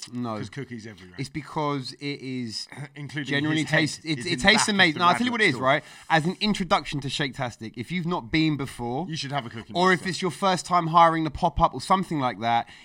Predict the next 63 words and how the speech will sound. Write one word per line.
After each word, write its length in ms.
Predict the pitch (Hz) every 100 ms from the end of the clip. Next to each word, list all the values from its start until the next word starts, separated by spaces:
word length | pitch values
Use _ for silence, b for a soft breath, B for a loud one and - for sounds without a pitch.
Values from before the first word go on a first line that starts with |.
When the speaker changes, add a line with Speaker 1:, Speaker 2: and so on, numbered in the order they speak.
| -
Speaker 1:
it's 180 | 139
Speaker 2:
It 40 | -
Speaker 1:
kinda 160 | 139 170
Speaker 2:
goes 100 | 170
Speaker 1:
like, 120 | 156
Speaker 2:
on 60 | 107
the 80 | 180
Speaker 1:
it's 80 | 156
Speaker 2:
list. 60 | 180
Speaker 1:
like 240 | 170 -
a 40 |
Speaker 2:
It's 100 | 160 -
the 80 | 143
sta-, 80 | 127
Speaker 1:
staple. 200 | 202 107
Speaker 2:
it's 80 | 104
the 80 | 147
gold 300 | 175 165 123
standard. 560 | - 139 120 98 92
Speaker 1:
Yeah. 260 | 139 110 78 -
Speaker 2:
It's 80 | -
the 80 |
gold 300 | 123 117 110
standard. 260 | - 90 78
Speaker 1:
It's 100 | 285
like, 60 | 143 320 311
Speaker 2:
Guaranteed 100 | -
Speaker 1:
it's 100 | 277
Speaker 2:
to 40 | 269
Speaker 1:
like 180 | 269 269
if 60 | 233
we 0 |
Speaker 2:
please. 180 | 240 269
Speaker 1:
were 160 | 254 240
a 60 |
restaurant, 480 | 190 190 - 180 175
it 40 | 165
would 120 | 143
be 80 | 160
our 120 | 147
signature 420 | - 139 131 -
dish. 180 | 101 101
Speaker 2:
Right, 160 | 92 - _ -
right, 220 | 78 - _ -
right, 160 | - - -
okay. 200 | - - - _ _ b b b b
Uh, 440 | 117 131 131 127 127
Speaker 1:
Which 160 | 175
is 100 | 202
why 220 | 160 180 170
we 180 | 165
have 220 | 156 151 131
the 80 |
trademark 500 | 123 170 175 117 98 92
for 240 | 107 104
it 40 | 110
and 80 |
no 100 | 123
one 120 | 117 110
else 160 | 107
can 140 | - 110
use 240 | 123 98
it. 180 | 98